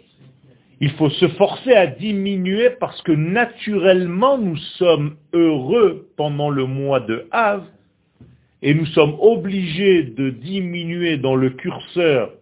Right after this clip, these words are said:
de la simcha le niveau de l'intensité de la simcha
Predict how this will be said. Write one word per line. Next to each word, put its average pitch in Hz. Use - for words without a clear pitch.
de 107
la 117
simcha 196
le 151
niveau 151
de 135
l'intensité 156
de 165
la 135
simcha 127